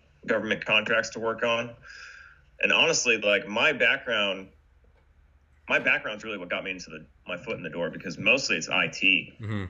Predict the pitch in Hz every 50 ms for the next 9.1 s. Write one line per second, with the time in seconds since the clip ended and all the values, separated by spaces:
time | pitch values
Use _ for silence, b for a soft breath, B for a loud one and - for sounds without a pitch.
0 | - - - - - 101 90 82 80 - - _ _ - - 90 82 82 80 82
1 | - 69 85 85 87 95 95 87 85 82 80 - 98 92 90 87 82 80 73 -
2 | - 80 - 71 69 - - 80 76 69 - - B B B B B B B B
3 | B B B _ - - 90 87 82 82 80 78 78 76 69 - - _ _ _
4 | _ _ _ _ - - 85 82 - - 92 95 95 90 82 80 - 90 90 90
5 | 85 82 78 78 78 - - - 85 87 85 85 - - 73 76 71 69 - -
6 | - 98 90 90 87 87 87 92 87 80 78 82 85 82 - 80 90 92 82 80
7 | 78 78 - 80 80 78 78 - 78 76 76 73 64 - - 92 90 85 78 78
8 | 78 76 71 71 71 - - - - 71 67 - - - 76 78 73 69 - 67
9 | 67